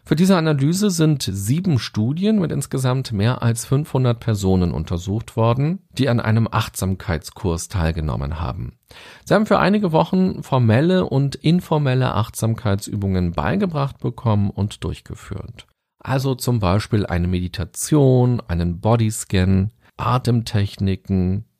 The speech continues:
oder auch, wie man Alltagshandlungen achtsam ausführen kann. Beispielsweise achtsam essen.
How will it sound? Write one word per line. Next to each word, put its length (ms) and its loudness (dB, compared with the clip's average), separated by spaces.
oder 300 2
auch, 280 0
wie 100 0
man 260 0
Alltagshandlungen 1300 -2
achtsam 440 -4
ausführen 680 -4
kann. 320 -10
Beispielsweise 880 -2
achtsam 460 -4
essen. 480 -2